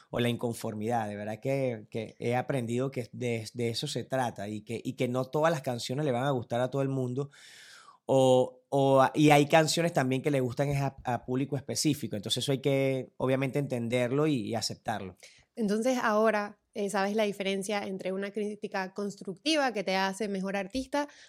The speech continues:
Speaker 1: Sí.
Speaker 2: contra, eh, esos comentarios de odio que no aumentan nada en el trabajo o
Speaker 1: Total.
Speaker 2: carrera de uno?
Speaker 1: Yo tengo una teoría con respecto a, a lo de las críticas constructivas o destructivas.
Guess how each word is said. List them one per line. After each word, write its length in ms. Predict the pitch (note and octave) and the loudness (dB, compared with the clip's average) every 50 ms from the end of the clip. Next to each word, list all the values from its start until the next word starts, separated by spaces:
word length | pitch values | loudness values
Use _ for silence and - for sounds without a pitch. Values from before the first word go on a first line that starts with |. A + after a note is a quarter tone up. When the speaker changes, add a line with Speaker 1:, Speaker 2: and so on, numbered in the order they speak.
| _ _ | _ _
Speaker 1:
Sí. 140 | - - - | 0 2 4
Speaker 2:
contra, 540 | - A3 G#3 G#3 G#3+ G#3+ G#3 G3+ G3+ G#3 - | 4 4 4 6 6 6 6 6 4 2 0
eh, 180 | G#3+ G3+ G3+ G3+ | -2 -2 0 0
esos 240 | F#3+ - A#3+ A3 | 0 0 -2 0
comentarios 580 | - - F#3 G3 F#3 F#3 F#3 F#3 F#3+ A3 A3+ A3 | 0 0 0 0 -2 0 -2 0 0 0 0 0
de 140 | G#3 F#3+ F#3 | 0 0 2
odio 300 | F#3 F#3 F#3+ G3+ G#3+ F#3+ | 2 2 2 0 0 -2
que 100 | - F#3 | -2 -4
no 200 | F3+ F3+ F3+ F#3 | -4 -4 -4 -2
aumentan 560 | F#3 F#3 F#3 F#3 F3+ F3 D#3+ F#3+ F#3+ G3 - - _ _ _ _ _ | -2 -2 -2 -2 -4 -4 -4 -4 -4 -6 -8 -12 _ _ _ _ _
nada 480 | G#3+ G3+ G3 F#3+ F#3+ F#3+ G3 G3 G3+ G#3 | -2 0 2 2 2 2 2 0 0 -2
en 80 | G3 | -4
el 100 | F#3 F3+ | -4 -4
trabajo 340 | E3 F3+ F3 F3+ F#3 F#3 F#3+ | -4 -4 -4 -4 -4 -4 -2
o 40 | F#3+ | 0
Speaker 1:
Total. 260 | C#3 C3 - - A2+ | 0 2 2 2 2
Speaker 2:
carrera 240 | G#2 G3+ G3 G3 F#3 | 2 2 2 2 0
de 80 | F3 | 0
uno? 220 | F3 E3+ E3+ E3 - _ _ - | -2 -4 -6 -10 -12 _ _ -4
Speaker 1:
Yo 160 | B2+ E3 D#3+ | -2 2 2
tengo 160 | G#3 G#3 A3 | 4 4 6
una 160 | A3 A3 G#3 | 6 6 6
teoría 640 | G#3+ F#3 D3+ C3+ C3 B2+ B2+ C3 C3+ D3 D3 - - _ _ _ | 6 6 6 6 4 4 4 2 2 0 -2 -6 -12 _ _ _
con 160 | - C3+ C3 | -8 -6 -6
respecto 420 | A#2+ A2 - - B2 G#2 - C3+ C3+ | -6 -8 -6 -6 -6 -6 -2 0 2
a, 120 | C3+ C3 | 2 2
a 180 | - - - A#2+ | 0 -2 -4 -2
lo 100 | A#2 A2+ | -2 -2
de 80 | A2 | -2
las 140 | A2 G#2+ G2+ | -2 -4 -6
críticas 560 | - A2+ A2+ G#2+ C3+ - - C#3 C3 A#2 G#2+ - | -6 -8 -8 -8 -6 -2 0 0 0 -2 -4 -6
constructivas 800 | - A#2 A2+ A2 G#2+ - G#2+ G2+ - - A#2+ A#2 B2 C3 C3+ C3 - | -6 -6 -6 -6 -6 -8 -10 -10 -6 -6 -4 -4 -2 -4 -4 -6 -6
o 140 | - A#2 A#2+ | -4 -4 -4
destructivas. 680 | A#2 A2 F#2+ - - A2+ G2 - - B2+ A2+ G#2 F#2 | -4 -4 -8 -10 -14 -14 -14 -10 -8 -8 -8 -8 -10